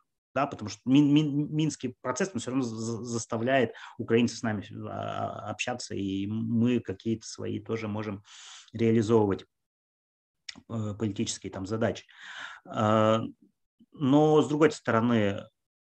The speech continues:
там, если американцы, может быть, и не согласятся с таким, м, с, э, вариантом, но европейцы тоже вздохнут с облегчением. Не все, но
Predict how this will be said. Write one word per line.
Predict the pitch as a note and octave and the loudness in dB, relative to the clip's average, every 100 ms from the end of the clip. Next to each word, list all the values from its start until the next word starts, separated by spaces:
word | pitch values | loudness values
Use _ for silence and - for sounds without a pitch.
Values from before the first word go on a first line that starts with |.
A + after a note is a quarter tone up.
| _ _ _ _ _ - | _ _ _ _ _ -12
там, | F#2+ F#2 | -10 -4
если | D3 C3+ C#3+ | 2 2 6
американцы, | C3+ C3+ C3+ B2+ A#2+ | 6 6 4 2 2
может | A#2+ G#2 | 0 0
быть, | G#2+ A2+ | -4 0
и | |
не | A2+ | 0
согласятся | A#2 A2 - A3 - | 0 0 2 0 -2
с | - | -12
таким, | A2+ A#2 G2 G#2+ A2 | -6 -4 -4 -6 -12
м, | A2 G#2 | -12 -12
с, | - | -12
э, | A2 G#2 G#2 G#2 G#2+ | -10 -8 -8 -8 -8
вариантом, | G#2+ A2 G#2+ G#2 G2 F#2+ | -2 0 2 0 -2 -4
но | G#2+ A2+ | 0 2
европейцы | B2 C#3+ A3+ A3+ | 2 0 0 -2
тоже | - A3 | 0 -2
вздохнут | F#3 E3+ E3 D#3+ | -2 -8 -8 -12
с | |
облегчением. | B2+ A#2+ - - G2 C3+ | -10 -12 -12 -12 -6 0
Не | E3+ | 0
все, | E3+ A#3 B3 | 2 2 4
но | D#3+ B2 A2 A2 G#2 G#2 G#2 G#2 G#2+ | 4 2 2 2 0 -4 -6 -8 -10